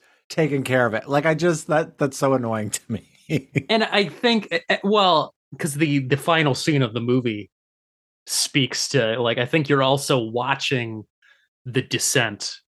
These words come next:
Speaker 2: of, you know, our s-, quote unquote hero,
Speaker 1: Mm-hmm.
Speaker 2: uh, into a sadistic level where, eh, how different is he starting to be, really be from his, uh, his target anymore?
Speaker 1: Yeah.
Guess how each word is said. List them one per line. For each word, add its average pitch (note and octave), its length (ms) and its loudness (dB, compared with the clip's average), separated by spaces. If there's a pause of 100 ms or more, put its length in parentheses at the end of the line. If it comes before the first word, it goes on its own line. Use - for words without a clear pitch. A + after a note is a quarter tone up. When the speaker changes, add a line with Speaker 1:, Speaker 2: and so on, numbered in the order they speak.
(140)
Speaker 2:
of, A#2 500 0
you B2 160 -2
know, G#2 320 -4
our A2+ 100 0
s-, - 140 -8
quote C3+ 220 2
unquote A2 360 -2
hero, A2 560 0 (160)
Speaker 1:
Mm-hmm. A#2 420 2
Speaker 2:
uh, A2+ 140 0
into B2 440 -2
a G#2 60 -4
sadistic B2 640 0
level G#2+ 440 -2
where, A2 320 -4
eh, A#2+ 180 -6
how A#2 460 -2
different B2 340 0
is G#2+ 120 -8
he A2+ 80 -6
starting A2+ 380 -2
to A2 80 -8
be, A2 280 -8
really C#3 280 4
be B2 300 2
from G#2+ 260 -2
his, G#2+ 260 -6 (240)
uh, G#2+ 320 -8
his A#2 240 -8
target A#2 400 0
anymore? G2+ 480 -8 (760)
Speaker 1:
Yeah. G#2 340 2